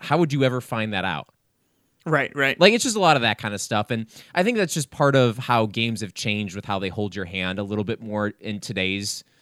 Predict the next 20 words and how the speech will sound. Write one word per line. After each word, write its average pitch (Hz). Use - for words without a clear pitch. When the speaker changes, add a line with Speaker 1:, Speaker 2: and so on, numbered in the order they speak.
Speaker 1:
world 117
than 101
they 101
used 98
to. 127
But 151
even, 240
like, 156
going 151
Speaker 2:
Mm-hmm. 147
Speaker 1:
back 117
to 120
Ocarina 107
of 87
Time, 120
like, 92
that 131
game 165
had 104
some 92